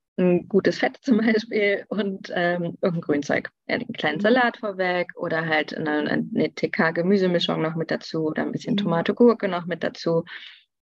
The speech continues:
Speaker 1: Ähm, erstmal, dass es auch bunter wird auf dem Teller, ne? Regenbogen sollte das Kind ja auch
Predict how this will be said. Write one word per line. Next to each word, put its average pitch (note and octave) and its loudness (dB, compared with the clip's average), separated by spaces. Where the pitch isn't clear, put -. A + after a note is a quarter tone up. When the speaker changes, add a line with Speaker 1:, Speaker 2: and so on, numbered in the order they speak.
Speaker 1:
Ähm, D#3+ 4
erstmal, E3 -2
dass D#3 -4
es D#3+ -12
auch - -10
bunter G3 6
wird E3+ 2
auf - -2
dem F3+ 0
Teller, F3+ 2
ne? A#3 6
Regenbogen F3+ 2
sollte D#3 0
das - -10
Kind G3+ -2
ja - -4
auch - -12